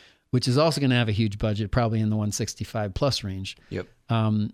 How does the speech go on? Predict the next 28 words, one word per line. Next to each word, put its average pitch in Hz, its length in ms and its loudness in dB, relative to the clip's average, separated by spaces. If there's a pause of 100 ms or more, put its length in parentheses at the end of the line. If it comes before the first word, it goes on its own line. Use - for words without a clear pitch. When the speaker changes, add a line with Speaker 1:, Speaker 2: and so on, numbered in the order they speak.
(100)
Speaker 1:
so 139 240 2
it 127 80 0
does 160 240 2
make 147 240 2
me 127 120 4
wonder, 120 460 0
like, 104 460 -4 (100)
yeah, 135 240 -2
like 110 220 -6
you're 135 80 -2
saying, 104 420 -2 (140)
this 127 260 -2
is, 120 280 -2
this 117 200 -2
is, 110 160 -2
this 113 180 -2
guy 107 200 0
is 98 180 -2
it, 127 300 -2
you 120 80 -2
know, 104 200 -2
for 107 280 -6
these, 101 440 -4 (120)
uh, 98 260 -8 (180)
blockbuster, 107 920 -4 (140)
uh, 95 240 -10
sci-fi 135 440 -2
movies. 110 400 -2